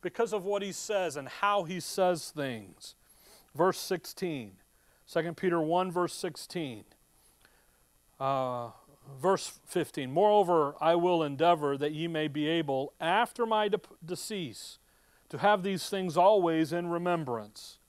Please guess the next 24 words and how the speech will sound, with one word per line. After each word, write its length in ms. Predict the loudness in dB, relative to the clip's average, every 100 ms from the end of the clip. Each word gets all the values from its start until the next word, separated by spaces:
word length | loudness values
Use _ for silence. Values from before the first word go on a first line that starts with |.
| _ _ _ _
See, 360 | -6 -4 -4 -8 -8
Peter's 400 | -4 -2 -2 -2
an 100 | -2
old 220 | 0 -2
man. 380 | -6 -6 -8 -14 _ _ _ _ _ _ _ _
He 120 | -8
knows 360 | -2 2 2 0
he's 180 | -6 -4
gonna 220 | -4 -2
die. 540 | 0 -2 -2 -12 -20 _ _ _ _ _ _ _ _ _ _
I 80 | -8
need 200 | -6 -4
you 80 | -4
to 80 | -4
remember 480 | -6 -6 -8 -6 -8
this. 640 | -8 -8 -10 -16 -16 -20 _ _ _ _ _ _ _ _ _ _
For 180 | 4
we 160 | 6 6
have 160 | 4 4
not 300 | 2 2 2
followed 640 | 2 6 6 6 2 -2
cunning 540 | -2 0 0 -2 -6 -8
devised 640 | -6 4 6 6 4 0 -4
fables 760 | -4 -2 -2 -4 -8 -12 -18